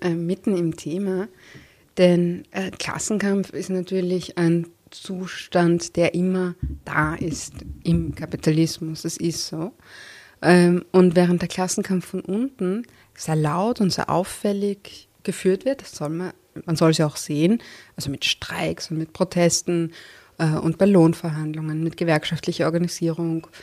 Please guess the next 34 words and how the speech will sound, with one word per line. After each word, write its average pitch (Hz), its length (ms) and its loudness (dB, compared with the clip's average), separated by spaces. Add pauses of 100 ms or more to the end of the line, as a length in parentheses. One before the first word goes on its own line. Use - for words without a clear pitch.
(400)
und 180 180 2
so - 80 -4
weiter. 147 480 -2 (680)
Der 170 100 2
Klassenkampf 165 440 4
von 175 140 -4
oben 185 260 -2
wird 175 140 -4
verdeckt - 520 -4
und 165 140 -2
im 160 80 -2
Hintergrund, 202 760 -4
äh, 196 160 2
geführt, 220 460 -4
den 190 100 0
soll 175 180 -2
man 170 160 0
nicht - 220 -10
sehen, 185 340 -4
den 196 100 -2
soll 175 100 0
man 170 120 2
nicht - 200 -6
bemerken, 160 640 0
der 170 80 -2
passiert 170 480 -8
quasi 165 320 -8
so - 140 -4
nebenbei. 160 760 0 (680)
Und - 280 0
dieses 165 260 0
Nebenbei 165 760 0 (100)
wollten 165 480 -2
wir 160 240 -2